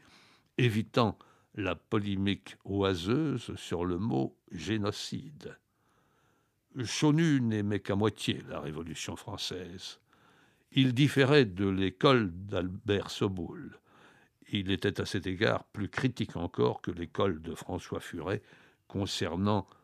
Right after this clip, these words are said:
un bilan équilibré de la Révolution. Chaunu prenait en compte les années de plomb, précédées par des apports raisonnables.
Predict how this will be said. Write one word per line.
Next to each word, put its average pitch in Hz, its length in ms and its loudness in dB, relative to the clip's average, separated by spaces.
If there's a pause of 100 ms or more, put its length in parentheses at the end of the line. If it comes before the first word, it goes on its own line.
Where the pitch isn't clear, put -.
(140)
un 95 160 -6
bilan 101 460 0
équilibré 92 640 -2
de 85 100 -4
la 82 180 -2
Révolution. 92 800 -4 (880)
Chaunu 131 500 4
prenait 113 380 2
en 104 160 4
compte 139 580 2 (480)
les 104 260 0
années 117 340 4
de 98 100 -4
plomb, - 380 0 (1120)
précédées 110 760 2 (200)
par 87 240 -2
des 95 240 0
apports 101 380 4
raisonnables. 120 840 0